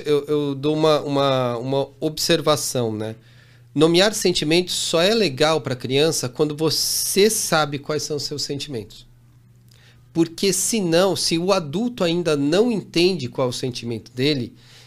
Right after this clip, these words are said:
ele nomeia qualquer coisa pra criança. E aí a criança fica mais confusa, entendeu?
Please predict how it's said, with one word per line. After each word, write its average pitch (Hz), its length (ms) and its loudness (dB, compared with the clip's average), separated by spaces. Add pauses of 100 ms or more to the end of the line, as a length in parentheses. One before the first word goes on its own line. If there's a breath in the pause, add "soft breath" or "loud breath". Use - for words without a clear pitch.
(140)
ele 151 240 2
nomeia 175 580 4
qualquer 190 560 0
coisa 151 320 2
pra 143 140 -4
criança. 131 540 -8 (600)
E 131 80 -2
aí 143 280 4
a 190 60 0
criança 175 300 -2
fica 147 200 -6
mais 147 160 -2
confusa, 120 500 -10 (420)
entendeu? 117 300 -8